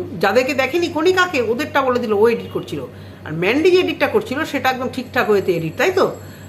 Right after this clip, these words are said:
তা তোম-, তোমাদের ওই ঘোড়া দালাল এই সমস্ত নোংরা মোজগুলো ছড়িয়েছে বলে সেই থেকে ওর নাম হয়েছে দালাল।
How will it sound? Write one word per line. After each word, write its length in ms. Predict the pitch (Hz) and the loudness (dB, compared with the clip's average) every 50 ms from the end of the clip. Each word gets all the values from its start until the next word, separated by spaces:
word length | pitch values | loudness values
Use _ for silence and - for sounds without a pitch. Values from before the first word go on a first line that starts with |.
| - - | -14 -12
তা 60 | - - - - | -12 -8 -6 -4
তোম-, 220 | 247 247 262 185 - | -4 -4 -4 -4 -4
তোমাদের 400 | - 214 233 254 277 285 294 311 | -2 2 2 2 2 2 2 2
ওই 200 | 311 302 294 226 175 - | 2 0 0 -2 -2 0
ঘোড়া 180 | 202 220 254 | 2 2 4
দালাল 420 | 247 277 277 302 349 415 415 370 - - | 4 4 4 6 4 4 2 0 -2 -4
এই 80 | 240 233 | -6 -4
সমস্ত 300 | - 269 269 262 262 - | -2 -2 -2 -2 -2 -4
নোংরা 320 | 254 254 277 285 285 285 | -2 -2 0 2 2 2
মোজগুলো 360 | 277 277 269 240 262 277 277 | 2 2 0 0 0 -2 -2
ছড়িয়েছে 380 | - - 254 262 285 285 294 320 | 0 -2 -2 -2 -2 -2 -2 -4
বলে 200 | 302 330 339 330 | -4 -4 -4 0
সেই 200 | - 220 262 269 | 0 0 0 2
থেকে 180 | 294 277 - | 0 0 0
ওর 60 | 262 254 | 2 2
নাম 120 | 247 247 | 2 2
হয়েছে 180 | 240 247 247 240 | 2 0 0 0
দালাল। 280 | 254 302 277 226 139 | 2 2 2 0 -2